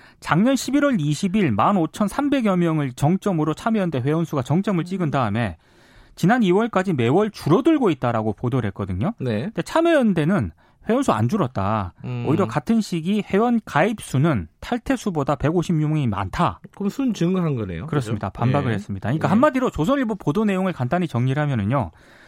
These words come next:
Speaker 1: 참여연대가 문재인 정부의 쓴소리를 못하는 기득권 세력으로 전락을 하면서 회원이 급감하고 탈퇴 요청이 잇따르고 있다.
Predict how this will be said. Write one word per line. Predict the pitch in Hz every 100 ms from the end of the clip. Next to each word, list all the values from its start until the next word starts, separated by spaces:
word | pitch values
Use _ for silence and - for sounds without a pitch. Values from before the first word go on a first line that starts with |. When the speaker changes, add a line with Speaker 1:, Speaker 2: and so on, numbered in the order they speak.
| - - _
Speaker 1:
참여연대가 | - 302 311 285 214 180 147 110 147 90 - _ _
문재인 | - 135 220 262
정부의 | 202 175 165
쓴소리를 | - 277 269 247 214
못하는 | 160 127 131 139 156
기득권 | - 143 - 240
세력으로 | 180 160 143 139
전락을 | 123 120 131 131 127
하면서 | 165 123 98 135 82 _ - - _
회원이 | - 214 247
급감하고 | 233 131 - 214 196 147 127 185
탈퇴 | 190 240 226
요청이 | 247 185 175 147
잇따르고 | 117 214 233 226 160
있다. | - 127 -